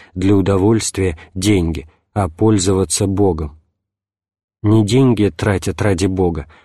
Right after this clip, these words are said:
а почитают самого Бога ради денег. Впрочем, в более обычной речи мы говорим, что и плодами пользуемся, и в пользе находим плод.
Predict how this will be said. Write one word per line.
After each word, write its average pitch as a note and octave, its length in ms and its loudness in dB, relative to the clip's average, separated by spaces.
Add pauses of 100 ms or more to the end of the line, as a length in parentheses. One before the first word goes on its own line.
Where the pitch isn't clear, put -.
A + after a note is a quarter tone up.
(160)
а G#2 140 -2
почитают G#2 680 -2
самого F#2 480 0
Бога G#2 460 0 (140)
ради G2+ 360 0
денег. F#2+ 500 -2 (1160)
Впрочем, A#2+ 640 0
в G#2 180 -2
более G2 380 2
обычной G2 560 -2
речи A#2+ 400 -4 (340)
мы A2 140 2
говорим, A2+ 420 2
что - 300 -2
и G#2+ 160 0
плодами G#2 640 0
пользуемся, E2+ 760 -2 (240)
и G#2 160 0
в - 140 -8
пользе G#2+ 420 0
находим F2+ 540 -2
плод. F2+ 400 -6